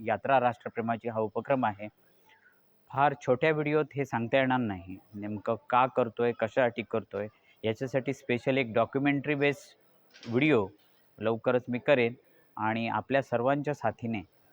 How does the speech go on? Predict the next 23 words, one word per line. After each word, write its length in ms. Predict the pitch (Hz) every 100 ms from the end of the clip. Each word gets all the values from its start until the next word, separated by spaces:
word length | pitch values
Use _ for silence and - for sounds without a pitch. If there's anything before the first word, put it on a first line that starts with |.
| -
हे 60 | 120
उपक्रम 480 | 123 123 120 127 123 - -
पार 180 | 110 127
पडतायत. 440 | - 113 - 95 92 _ _ _ _ _ _
तसंच 460 | 123 - 156 139 - - - _ _ _ _ _ _ _ - _ _
प्रत्येक 480 | - 127 - 170 - - _ _ _ - - - - - - -
समाजातल्या, 640 | - 120 131 131 123 127 131
प्रत्येक 440 | - 120 - 139
स्तरातल्या 480 | - 127 123 120 127
व्यक्ती, 480 | 113 127 - 123 92 _ - _ _ -
अ, 100 | 101 104 101 104 101 101
या 340 | 104 110 123 135
स-, 220 | - - - - _ -
वे-, 340 | 113 123 -
वेगवेगळ्या 480 | 117 117 113 139 165
प्रकारे 340 | - 156 147 135
साथ 220 | - 131
देत 200 | 117 104
आहेत, 120 | 101 98
म्हणूनच 460 | 110 120 143 139 - _ - - 117
ही 180 | 139
यात्रा 420 | 135 113 - 120 123 _ _ _ _ _ -
अखंडपणे 720 | - 151 160 156 131 123